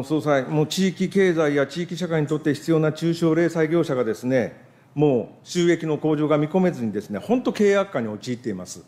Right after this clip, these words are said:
ゼロゼロ金融も終わりました。で、途端の苦しみにあるですね、中小業者、中小企業をですね、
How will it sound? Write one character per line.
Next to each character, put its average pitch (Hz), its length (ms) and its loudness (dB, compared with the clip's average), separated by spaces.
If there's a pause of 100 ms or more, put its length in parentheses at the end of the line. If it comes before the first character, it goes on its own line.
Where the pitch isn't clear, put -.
(200)
ゼ 139 100 2
ロ 156 120 4
ゼ 156 100 2
ロ 147 100 0
金 156 220 -2
融 120 260 0 (100)
も 131 140 -4
終 120 120 2
わ 127 100 4
り 131 80 2
ま 123 100 0
し - 80 -10
た。 - 160 -10 (540)
で、 127 200 4
途 143 120 -4
端 208 200 2
の 196 80 0
苦 196 160 -2
し 196 120 -2
み 190 80 0
に 190 60 0
あ 208 80 2
る 185 80 -4
で 135 80 -2
す - 100 -12
ね、 120 180 0
中 156 200 -4
小 160 200 0
業 160 180 2
者、 104 320 -4
中 156 180 -4
小 156 160 0
企 180 200 0
業 143 120 2
を 104 40 -2
で 90 80 -10
す - 80 -18
ね、 110 240 -6